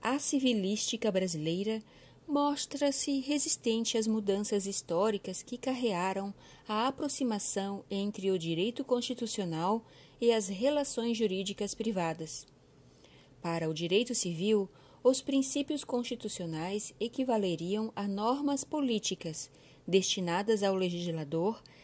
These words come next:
e apenas excepcionalmente ao intérprete, que delas poderia timidamente se utilizar nos termos do artigo quarto da Lei de Introdução ao Código Civil Brasileiro,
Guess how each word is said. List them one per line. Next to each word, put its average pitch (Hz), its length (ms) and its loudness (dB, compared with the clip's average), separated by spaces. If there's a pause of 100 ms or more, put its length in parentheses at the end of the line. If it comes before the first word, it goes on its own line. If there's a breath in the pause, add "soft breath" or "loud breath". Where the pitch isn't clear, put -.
(200 loud breath)
e 294 100 2
apenas 277 600 2
excepcionalmente 214 1200 0
ao 233 240 0
intérprete, 185 880 -2 (520 loud breath)
que 277 100 0
delas 220 380 4
poderia 190 500 2
timidamente 180 800 -4
se - 160 6
utilizar 202 720 -2 (360 loud breath)
nos 277 200 2
termos 214 400 2
do 214 100 6
artigo 214 420 0
quarto 196 520 -2 (380 loud breath)
da 214 160 2
Lei 220 260 4
de 262 140 -2
Introdução 214 720 4
ao 220 180 2
Código 233 460 -2
Civil 202 420 2
Brasileiro, 196 640 0